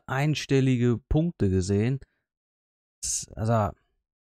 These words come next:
ist halt albern, ja. Und das hat mich, äh,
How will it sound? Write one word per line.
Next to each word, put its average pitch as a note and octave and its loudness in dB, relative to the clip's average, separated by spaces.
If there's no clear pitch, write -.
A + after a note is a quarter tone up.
ist A#2 4
halt C#3 4
albern, G2 2
ja. A2 4
Und A#2 -2
das - 0
hat - -4
mich, D3 0
äh, B2 2